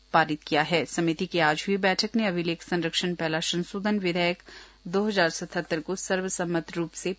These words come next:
पारित किया। काठमांडू महानगर पालिका क्षेत्र के भीतर संचालित सभी सार्वजनिक शौचालयों के मुफ्त उपयोग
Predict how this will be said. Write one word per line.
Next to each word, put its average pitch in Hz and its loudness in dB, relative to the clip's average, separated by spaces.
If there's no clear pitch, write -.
पारित 160 0
किया। 180 2
काठमांडू 233 6
महानगर 220 2
पालिका 202 4
क्षेत्र 185 0
के 185 0
भीतर 175 2
संचालित 170 2
सभी 208 0
सार्वजनिक 180 2
शौचालयों 170 2
के 226 0
मुफ्त 196 0
उपयोग 180 0